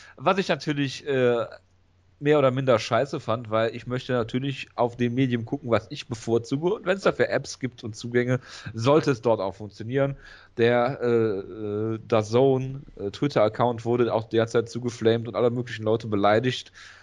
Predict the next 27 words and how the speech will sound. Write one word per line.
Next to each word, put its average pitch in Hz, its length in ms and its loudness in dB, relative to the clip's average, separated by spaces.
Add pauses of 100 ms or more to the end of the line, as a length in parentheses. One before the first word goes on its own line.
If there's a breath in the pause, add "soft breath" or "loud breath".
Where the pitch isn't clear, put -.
(120)
Und, 104 420 -6
äh, 104 260 4
der 104 260 4
Social-Media-Typ 123 960 0
von 123 220 -4
dazone 117 340 4
hat 127 140 -2
nur 113 100 -4
so 117 80 -6
Dinge 117 260 0
geantwortet 110 520 0
wie, 110 140 -10
„Ja, 117 180 2
wenn 120 100 -4
ihr 120 80 0
uns 117 160 -4
beleidigt, 113 480 2
wird 110 140 -4
der 117 80 0
Stream 117 240 -4
auch 131 100 4
nicht 139 160 -2
laufen.“ 123 420 4 (220 loud breath)
Also 180 160 2
es 139 160 -4
war 135 140 6
hervorragend. 117 800 0